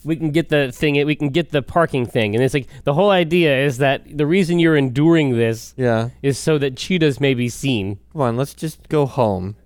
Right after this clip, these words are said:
Speaker 1: But
Speaker 2: It's
Speaker 1: we've
Speaker 2: been
Speaker 1: been
Speaker 2: an
Speaker 1: trying to find
Speaker 2: hour.
Speaker 1: it.
Speaker 2: We're
Speaker 1: Exactly.
Speaker 2: not gonna find a parking place. We will find a parking place.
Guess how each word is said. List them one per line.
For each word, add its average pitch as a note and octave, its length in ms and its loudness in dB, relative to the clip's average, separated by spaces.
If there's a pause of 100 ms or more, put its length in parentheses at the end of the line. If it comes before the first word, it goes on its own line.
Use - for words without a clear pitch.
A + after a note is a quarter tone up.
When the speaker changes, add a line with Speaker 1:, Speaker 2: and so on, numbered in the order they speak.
(380)
Speaker 1:
But E3 60 2
Speaker 2:
It's D3 100 0
Speaker 1:
we've D#3 80 -4
Speaker 2:
been E3 100 4
Speaker 1:
been D#3 100 4
Speaker 2:
an D#3 60 0
Speaker 1:
trying F3 160 4
to C#3 60 6
find C#3+ 180 4
Speaker 2:
hour. A2+ 100 4
Speaker 1:
it. A2+ 40 -2
Speaker 2:
We're C3+ 180 0
Speaker 1:
Exactly. D3 160 4
Speaker 2:
not - 60 -2
gonna F#3 160 2
find E3 320 0
a D3+ 60 0
parking D3 420 -2
place. G#2 400 -4 (920)
We C3+ 100 2
will F#3+ 140 6
find D#3 340 0
a C#3+ 80 4
parking C#3+ 420 -2
place. G2+ 520 -4